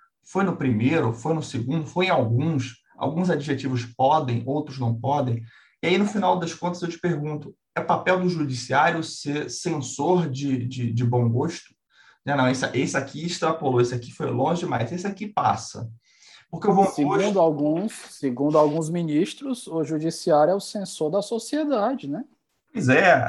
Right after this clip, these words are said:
Speaker 1: mas assim, aí eu vou, eu vou colocar um, palavras não minhas, né? Palavras vindo de, de, de, de grandes nomes da academia e do próprio judiciário, né? O Luiz Roberto Barroso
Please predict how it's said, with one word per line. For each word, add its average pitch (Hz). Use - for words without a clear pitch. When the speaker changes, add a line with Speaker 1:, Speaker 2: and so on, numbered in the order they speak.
Speaker 1:
mas 131
assim, 160
aí 143
eu 190
vou, 147
eu 135
vou 147
colocar 160
um, 127
palavras 139
não 147
minhas, 143
né? 139
Palavras 127
vindo 131
de, 113
de, 117
de, -
de 110
grandes 135
nomes 120
da 113
academia 139
e -
do 185
próprio 175
judiciário, 147
né? -
O 113
Luiz 123
Roberto 123
Barroso 180